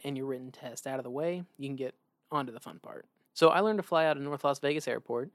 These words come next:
Uh, it's one of the busiest G A airports in the country, and I think at one point it actually had the highest number of, um,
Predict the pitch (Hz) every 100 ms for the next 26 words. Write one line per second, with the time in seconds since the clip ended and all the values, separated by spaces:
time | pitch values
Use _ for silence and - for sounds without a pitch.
0 | _ _ _ _ 123 127 120 135 151 170
1 | 147 135 139 143 131 - 131 135 135 131
2 | 135 131 135 131 - 117 117 147 147 143
3 | 127 127 123 123 - _ - 139 127 139
4 | 143 143 135 127 127 - 135 127 131 127
5 | 123 131 123 123 _ _ _ - 139 127
6 | 151 156 135 139 131 131 120 117 135 120
7 | 113 117